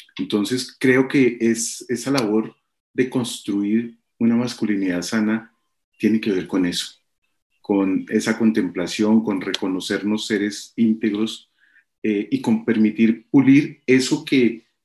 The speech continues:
eh, entre comillas, se puede ver como una debilidad, pero que esas debilidades son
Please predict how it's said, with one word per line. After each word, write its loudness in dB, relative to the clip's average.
eh, -4
entre 2
comillas, 2
se -4
puede 2
ver 2
como -4
una 0
debilidad, -2
pero 0
que -6
esas -4
debilidades -2
son -2